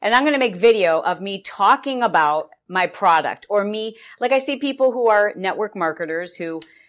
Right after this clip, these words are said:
are doing my program. And that's the video that they're doing every day, is a video of them doing a video, which I still don't know who you are. I still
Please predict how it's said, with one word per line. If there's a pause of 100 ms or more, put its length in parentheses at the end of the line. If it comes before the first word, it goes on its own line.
(460)
are
doing
my
program. (560)
And
that's
the
video
that
they're
doing
every
day,
is
a
video
of
them
doing
a
video,
which
I
still
don't
know
who
you
are. (220)
I
still